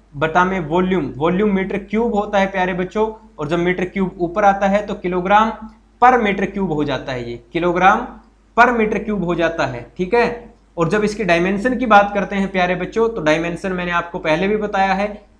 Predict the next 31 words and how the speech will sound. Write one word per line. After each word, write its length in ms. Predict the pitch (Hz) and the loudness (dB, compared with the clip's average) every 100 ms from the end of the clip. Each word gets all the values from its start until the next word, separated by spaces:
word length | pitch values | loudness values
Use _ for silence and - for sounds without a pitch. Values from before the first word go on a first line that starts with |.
| - | -2
एम, 300 | 202 247 254 - | 0 0 -2 -2
एल 240 | 185 220 220 208 | 0 0 -2 -2
और 220 | 202 - | -4 -2
T 140 | 226 233 | -4 -2
की 140 | 233 | -6
form 260 | - 190 180 | -4 -4 -4
में 120 | 170 | -2
लिखी 280 | 156 151 165 | -2 -2 -2
जाती 300 | 160 156 175 | -2 -2 -2
है। 160 | 190 214 - _ _ - | -2 -4 -12 _ _ 0
एम 260 | 180 156 | 0 2
किलोग्राम 600 | - 185 196 214 220 220 | 0 2 4 6 6 6
का 120 | 220 220 | 4 0
जिक्र 260 | 196 233 | 0 0
हुआ 380 | 214 226 240 220 | 2 4 2 0
एक 220 | 202 220 208 | 2 2 4
बार, 300 | 147 127 - | 2 2 0
लंबाई 380 | 151 175 190 220 | 0 6 6 6
का 100 | 226 | 2
जिक्र 300 | 202 220 226 | 2 2 2
हुआ 200 | 214 233 | 4 4
माइनस 440 | 214 196 202 208 | 2 0 0 -2
तीन 340 | 208 220 214 175 | -4 -4 -2 0
बार, 220 | 143 - | 0 0
समय 360 | - 190 208 | -4 -2 0
का 100 | 226 | 0
कोई 200 | 226 226 | 2 2
जिक्र 260 | 202 214 233 | 2 0 2
हुआ 360 | 220 240 170 139 | 6 6 6 4
नहीं 220 | 151 190 | -2 -2
हुआ, 220 | 175 165 | -2 -2